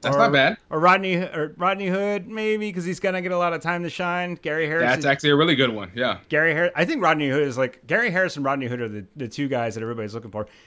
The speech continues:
Speaker 2: For me, I went Jamal Murray. Because, yeah,
Speaker 1: I hate it, dude.
Speaker 2: he's a
Speaker 1: No.
Speaker 2: second-year player, I know, I know. But, man, he didn't get any minutes last year. And yet, like, like you just said at the beginning, the guys, and it's, it's dumb,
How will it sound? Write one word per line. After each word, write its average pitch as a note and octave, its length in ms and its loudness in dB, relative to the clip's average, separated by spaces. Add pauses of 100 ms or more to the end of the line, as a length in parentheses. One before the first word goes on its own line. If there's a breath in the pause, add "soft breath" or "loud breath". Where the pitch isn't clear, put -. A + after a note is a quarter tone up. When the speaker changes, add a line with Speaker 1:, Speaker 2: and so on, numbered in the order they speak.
(240 soft breath)
Speaker 2:
For D#3 140 -4
me, E3+ 340 -2 (180)
I C3+ 100 -8
went C3+ 160 -6
Jamal A#2 280 -6
Murray. F#2+ 360 -10 (540)
Because, F3 920 -2 (460)
yeah, D3+ 280 0
Speaker 1:
I - 60 -4
hate F3 260 2
it, D#3 80 -2
dude. C#3 160 2
Speaker 2:
he's D3 140 2
a G3+ 40 0
Speaker 1:
No. - 100 2
Speaker 2:
second-year A3 380 4
player, F#3 320 2
I F3+ 140 2
know, D3 320 2
I D3 80 0
know. G#2+ 400 -6 (640 soft breath)
But, F#3+ 160 2
man, G#3 300 0
he D3 200 -4
didn't A3 180 -4
get F#3+ 120 -2
any F#3 140 -4
minutes F3+ 280 -4
last G3 240 -4
year. G#3 160 -4
And F#3 120 -4
yet, A3+ 180 -4
like, G#3+ 180 -4 (120)
like A#2 240 -8
you F3+ 80 -6
just G#3+ 220 -4
said A3+ 140 -2
at F3+ 120 -8
the F3 40 -10
beginning, F3+ 500 -6 (240)
the C#3+ 100 -6
guys, F3 380 0
and E3 200 -4
it's, E3 240 -8
it's C#3+ 180 -10
dumb, F3+ 500 -2